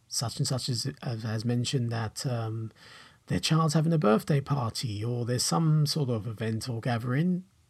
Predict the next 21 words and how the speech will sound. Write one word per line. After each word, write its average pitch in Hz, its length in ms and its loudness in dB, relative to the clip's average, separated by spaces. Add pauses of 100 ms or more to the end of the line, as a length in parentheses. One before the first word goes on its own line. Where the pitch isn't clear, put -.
(440)
"I - 240 -14
didn't 139 80 2
get 208 140 2
an 147 60 4
invitation." 143 580 2
"Oh, 262 100 2
no, 254 260 2
it 190 80 0
was 151 120 -2
announced." 147 400 2
The 160 80 0
invitations 151 600 2
were 135 80 -6
sent - 300 -4
through 143 160 -2
Facebook. - 520 -4 (380)
So 208 220 2
there 240 220 4
is 233 100 2
a 196 80 4
heavy 214 480 2